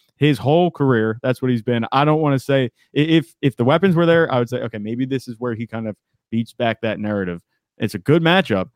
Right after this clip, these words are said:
I, I just feel like it's gonna go to waste at this point because I don't know how much I trust A T Perry to be one of those guys in the receiving game that takes over. He did show a little connection with Juwan Johnson, but I don't know. This game also screams Taysom Hill to me,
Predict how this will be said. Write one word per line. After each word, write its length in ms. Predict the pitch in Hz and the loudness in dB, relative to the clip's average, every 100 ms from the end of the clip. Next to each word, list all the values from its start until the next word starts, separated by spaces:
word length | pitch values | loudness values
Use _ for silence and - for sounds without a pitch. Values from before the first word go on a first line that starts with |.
| _ | _
I, 140 | - 147 | 0 2
I 100 | 147 | 2
just 200 | 151 147 | 0 2
feel 100 | 175 | 4
like 140 | 156 | 4
it's 100 | 147 | 4
gonna 160 | 135 131 | 2 2
go 100 | 127 | 4
to 80 | 117 | 4
waste 280 | 120 117 | 4 2
at 80 | 110 | -2
this 140 | 104 - | -6 -6
point 180 | 107 | -6
because 220 | 101 117 107 | -4 -4 -2
I 60 | |
don't 100 | 135 | 0
know 80 | 135 | 2
how 80 | 135 | 2
much 180 | 127 123 | 2 0
I 60 | |
trust 320 | 113 123 113 - | -2 -2 -2 -2
A 120 | 131 | -2
T 160 | 127 120 | -2 -4
Perry 380 | 117 117 117 | -2 0 0
to 80 | 113 | -2
be 140 | 101 110 | -4 -4
one 140 | 113 | -4
of 40 | |
those 140 | 110 104 | -4 -4
guys 340 | 113 110 113 | -4 -2 -2
in 80 | 110 | -4
the 60 | 104 | -8
receiving 360 | 101 117 117 | -6 -4 -2
game 180 | 110 107 | -2 -4
that 120 | 104 | -4
takes 220 | 107 107 | -6 -6
over. 280 | 107 107 104 - _ _ | -4 -4 -4 -8 _ _
He 120 | 139 | -2
did 200 | 139 202 | 2 2
show 140 | - 185 | 4 4
a 60 | |
little 160 | 170 160 | 6 4
connection 340 | 143 147 143 | 2 0 0
with 100 | 131 | -2
Juwan 280 | 120 127 127 | 0 0 2
Johnson, 400 | 123 127 135 143 | 2 0 0 0
but 120 | 120 | 0
I 80 | 127 | 0
don't 160 | 127 123 | 0 2
know. 220 | 120 117 - _ _ _ | 2 0 -4 _ _ _
This 200 | 139 147 | 0 0
game 260 | - 151 139 | 2 2 4
also 320 | 131 131 135 | 2 2 0
screams 400 | 120 - 123 120 | 0 0 0 0
Taysom 380 | - 120 113 107 | 2 0 0 0
Hill 160 | 127 | 2
to 80 | 131 | 4
me, 200 | 135 135 | 4 2